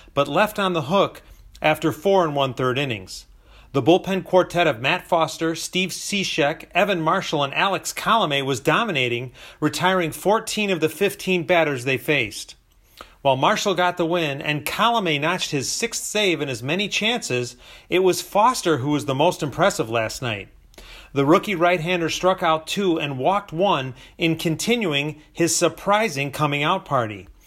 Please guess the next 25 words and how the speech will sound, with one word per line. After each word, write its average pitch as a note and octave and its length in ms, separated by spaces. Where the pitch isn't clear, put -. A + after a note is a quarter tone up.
The B2+ 160
Alabama C#3+ 440
product C#3+ 420
has C#3+ 220
yet F#3+ 140
to F#3+ 80
be F3+ 100
scored A#3 380
upon D3 300
in B2 60
his A#2 120
big C3 220
league B2+ 200
career. A#2+ 480
In D3+ 140
eight E3+ 200
appearances, D3 720
Foster F#3 460
has D#3 160
thrown D3 300
twelve G#3 380
and C#3 140
one-third D#3+ 520
shutout B2 480
innings. A2 460